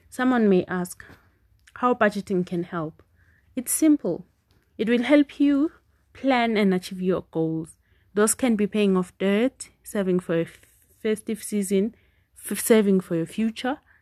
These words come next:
saving for a trip, and many more. There are several steps you can follow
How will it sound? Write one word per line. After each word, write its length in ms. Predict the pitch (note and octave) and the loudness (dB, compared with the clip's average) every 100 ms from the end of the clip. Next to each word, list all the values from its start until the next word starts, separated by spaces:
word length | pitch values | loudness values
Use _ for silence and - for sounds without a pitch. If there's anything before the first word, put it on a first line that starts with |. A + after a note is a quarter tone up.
| _ | _
saving 440 | - A#3+ A3 G#3 | 0 2 4 2
for 280 | G3 G3 E3+ | 0 -2 -2
a 120 | - F3 | -2 -8
trip, 540 | - - A3 G#3+ - - | -8 -8 -4 -4 -6 -4
and 180 | F#3 G#3 | 2 4
many 220 | G3+ G3 | 4 2
more. 260 | F3 E3+ - _ _ _ _ _ _ _ _ _ | 0 -2 -8 _ _ _ _ _ _ _ _ _
There 140 | G3 G3+ | 4 4
are 60 | |
several 420 | G3 B3+ A#3+ G3+ | 4 2 4 4
steps 520 | G3 - G#3+ G3 - F3+ | 2 -2 -2 -2 -4 -10
you 40 | |
can 220 | - F3 | -4 -2
follow 520 | F3+ - G3 G3 G3 | -4 -4 -2 0 -2